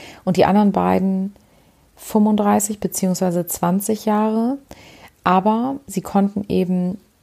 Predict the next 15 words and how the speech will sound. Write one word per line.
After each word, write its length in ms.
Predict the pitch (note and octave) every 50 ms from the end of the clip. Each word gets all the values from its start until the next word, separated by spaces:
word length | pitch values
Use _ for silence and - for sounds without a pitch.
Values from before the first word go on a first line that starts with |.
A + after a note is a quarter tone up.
| _ -
nachweisen, 840 | F#3 F#3 G3 G3+ G3+ - G#3 G3+ G3+ G#3 G3 G3+ G#3 G#3 G#3+ A3 - - - - _ _ _ _ _
dass 260 | - F3 F#3 F3+ -
sie 380 | - F3 E3+ E3+ E3+ E3+ E3 - - _ F3 - - D3+
resozialisiert 1000 | D#3 E3 E3+ F#3+ F#3+ - - - F#3 F3+ F3 F3 E3+ E3 F3 G3+ A3 A3+ A3
sind 480 | - - G#3+ G#3+ A3 A3+ B3 B3 - - -
und 200 | F3+ E3+ - F3
haben 160 | F3 E3+ F3
dann 220 | E3+ E3 E3 E3
immer 260 | E3 F3+ F3 F3+ F3
wieder 180 | E3 E3+ E3 E3
vorgesprochen 1120 | D#3+ - - G#3+ G#3+ G3+ A3 G#3 - - - - - G3+ G3+ - G#3 G3+ G3+ G3+ G3 -
in 220 | - - F#3+ F#3+
den 340 | F#3 F#3 F#3 F#3 F#3 F3+ - -
nächsten 400 | - F3 F#3 F#3+ F#3 - - F#3+
Jahren 400 | F3 F3 E3+ E3+ F3+ F#3 G3+ G3+